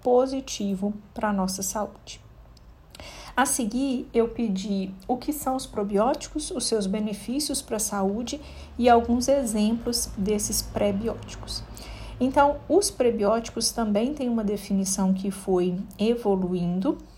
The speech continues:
tá? E a definição, é, mais bem aceita que a gente tem é que o prebiótico é um substrato que é seletivamente utilizado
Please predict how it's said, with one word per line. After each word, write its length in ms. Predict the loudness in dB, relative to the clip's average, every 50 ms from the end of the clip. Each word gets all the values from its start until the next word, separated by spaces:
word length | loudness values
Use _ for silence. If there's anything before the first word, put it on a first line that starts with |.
| -20 -12
tá? 320 | -4 0 0 0 0 0 -4 -8 -14 -16 -16 -16 -16 -18 -18 -18 -18 -6 -2
E 260 | 0 2 2 2 0 -2 -8 -6 0
a 140 | 0 2 2
definição, 1000 | 2 0 -2 -2 -4 -4 -2 -2 -2 -2 -2 -2 0 0 2 2 0 0 -4 -6 -4
é, 340 | -2 0 2 2 2 0 0 2
mais 440 | 2 2 2 2 0 0 -2 -4 -4
bem 320 | -2 -2 0 0 0 0
aceita 760 | 0 -2 -2 -4 -2 0 0 0 0 -2 -4 -2 -2 -2 -2
que 160 | -2 -2 -2
a 40 | -2
gente 400 | 0 0 0 0 0 -2 -6 -8
tem 520 | -8 -8 -4 0 2 2 2 2 0 -2 -6 -12 -18 -18 -20 -20 0 2
é 80 | 2 2
que 100 | 2 -2
o 40 | -4
prebiótico 880 | 0 0 0 2 2 2 4 4 4 2 0 -4 -8 -4 -4 -6 -6 -6 -12 -14 -4
é 180 | -2 -2 0
um 180 | 0 0 -2 -4 -4
substrato 1600 | -6 -8 -8 -2 4 6 6 6 8 8 6 6 6 0 -4 -6 -6 -4 -2 0 2 2 0 0 -2 -4 -8 -8 -6 -4 -4 -6 -8 -12 -16 -18 -18 -20 -18 -8
que 160 | 2 4 4
é 80 | 4 4
seletivamente 1120 | 2 -2 0 4 6 6 6 6 4 2 -2 -4 -2 0 0 0 0 -2 -4 -4 -4 -6
utilizado 760 | -6 -6 -8 -6 -4 -4 -4 -2 -2 -2 -2 -2 -2 -2 -4